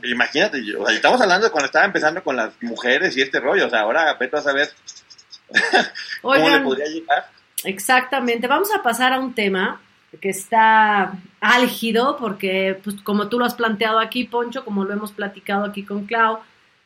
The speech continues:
Speaker 2: se avecina, bueno, ya estaba una lucha de poder en Televisión Azteca, ya se va Sandra Smester, ya se va el lunes,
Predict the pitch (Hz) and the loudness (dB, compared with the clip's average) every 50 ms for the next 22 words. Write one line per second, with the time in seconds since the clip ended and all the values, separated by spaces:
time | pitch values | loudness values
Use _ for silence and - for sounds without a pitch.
0 | _ _ - - 220 202 269 262 254 269 262 262 - 320 320 311 320 320 320 - | _ _ -10 -8 -2 2 4 4 4 4 2 2 2 0 2 2 4 4 4 2
1 | - 226 247 247 214 190 190 208 220 220 220 220 - 262 254 262 226 214 202 196 | 2 0 0 2 2 2 2 2 2 2 0 2 4 4 4 4 4 2 2 2
2 | 196 196 202 202 208 190 196 190 - 196 196 196 196 196 196 196 156 180 180 175 | 0 0 -2 -2 -4 -6 -6 -6 -6 -4 -2 -2 0 -2 -2 -2 -4 -6 -8 -6
3 | - 196 190 190 190 196 - 208 202 196 190 185 - - - 226 226 220 220 214 | -6 -6 -4 -4 -4 -4 -4 -4 -4 -4 -4 -6 -6 -4 -2 0 0 0 0 0
4 | 220 208 202 202 208 202 - 190 196 190 196 214 208 196 202 202 214 202 214 214 | 0 0 2 2 2 0 0 -2 -4 -2 0 0 0 2 0 -2 0 4 4 6
5 | 214 208 208 - 220 208 208 202 208 196 202 208 208 208 - - 202 202 202 202 | 6 4 4 0 -2 -2 0 0 -2 -2 -2 -2 -6 -6 -6 -4 -4 -2 -2 -2
6 | 202 202 196 190 190 196 202 202 247 285 302 294 254 240 240 262 247 - | -2 -2 -2 0 0 2 2 2 4 4 4 4 4 2 0 0 -2 -6